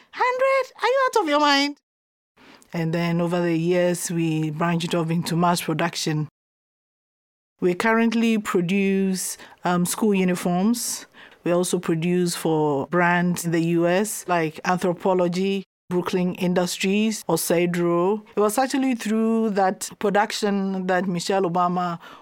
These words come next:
wore one of the garments that we made. It was very exciting. The ideal situation for us would be to be marketing our own label and hoping that it would do very well.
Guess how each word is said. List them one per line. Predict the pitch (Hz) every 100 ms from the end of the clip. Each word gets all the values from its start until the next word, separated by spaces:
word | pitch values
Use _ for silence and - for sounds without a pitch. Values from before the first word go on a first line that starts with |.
| -
wore | 185 185 185
one | 180 185
of | 170
the | 165
garments | 170 165 170 165
that | - 170
we | 175 180
made. | 165 151 123 - _ _ _ 240
It |
was | 247 247
very | - 247 254 262
exciting. | 190 - 190 190 - 160 - - _ _ _ -
The | 247 262
ideal | 247 220 214 294 294
situation | 247 190 214 202 214 196
for | 185
us | 185 185
would | 185 175
be | 196 202 202 185
to | - 175
be | 170
marketing | 170 196 202 - 190 180
our | 165 160
own | 196 196 196 196
label | 180 170 151 156 160 220 175
and | 175 170 165 165 160 165 170
hoping | 185 196 214 196 175
that | 165 156
it | 180
would | 180 170
do | 180
very | 175 202 226 208
well. | 165 143